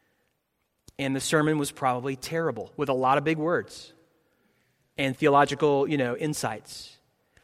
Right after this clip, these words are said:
But I really didn't care a lot about the students who were sitting in the chairs.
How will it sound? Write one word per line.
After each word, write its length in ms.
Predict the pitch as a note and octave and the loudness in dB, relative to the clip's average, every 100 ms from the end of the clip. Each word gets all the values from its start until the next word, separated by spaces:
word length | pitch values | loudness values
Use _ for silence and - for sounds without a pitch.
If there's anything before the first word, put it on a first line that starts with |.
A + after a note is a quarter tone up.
| _ | _
But 100 | D#3 | 4
I 80 | E3 | 6
really 220 | F3+ G#3+ | 10 10
didn't 180 | G#3+ E3+ | 10 6
care 160 | F3+ F3 | 2 4
a 40 | |
lot 180 | D3+ D#3+ | 6 6
about 160 | D#3+ D3+ | 4 2
the 80 | |
students 400 | - - F3 D#3+ | -2 -2 -2 -2
who 60 | D#3 | -4
were 80 | C#3+ | -6
sitting 300 | - D#3 D3 | -4 -2 -2
in 80 | B2+ | -4
the 80 | |
chairs. 600 | A2+ B2+ A#2+ F#2 - - | -6 -8 -8 -12 -20 -20